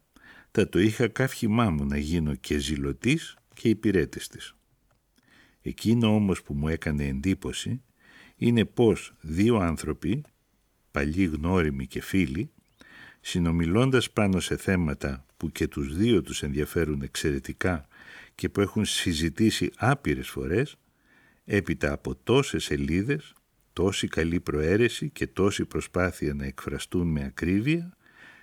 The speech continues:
κατάφεραν, στον ισολογισμό, να βρεθούν με τόσες παρανοήσεις.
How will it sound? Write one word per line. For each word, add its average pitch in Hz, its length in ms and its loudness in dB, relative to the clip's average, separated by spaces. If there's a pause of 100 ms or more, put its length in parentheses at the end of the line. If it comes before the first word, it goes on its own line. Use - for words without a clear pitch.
(120)
κατάφεραν, 117 840 0 (140)
στον 73 300 -4
ισολογισμό, 69 840 -4 (540)
να 113 160 4
βρεθούν 104 640 2
με 95 160 2
τόσες 95 520 0
παρανοήσεις. 82 840 -4